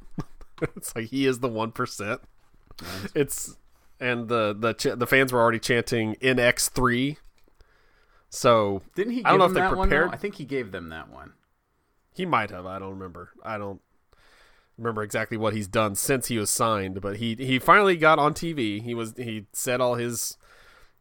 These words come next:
Speaker 1: entitled bullcrap things, but also, "My God, E C three is in N X T," so that's, that's awesome.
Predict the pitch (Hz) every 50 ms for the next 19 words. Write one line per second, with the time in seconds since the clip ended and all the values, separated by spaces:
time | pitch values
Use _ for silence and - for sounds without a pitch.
0 | _ _ - 139 127 - 147 135 117 113 - - 123 131 131 127 127 123 123 117
1 | 104 101 98 101 - 113 123 123 - 135 123 117 113 - - - 117 110 107 107
2 | 107 110 110 - 110 104 110 107 101 104 110 107 - - 110 104 101 101 98 95
3 | 98 - 98 104 104 104 104 107 107 104 104 107 110 104 - - 110 - 117 113
4 | 107 107 104 104 101 101 101 101 95 - - - 120 98 85 - - 101 92 95
5 | 92 - - - - - 95 90 - 95 82 80 - - - -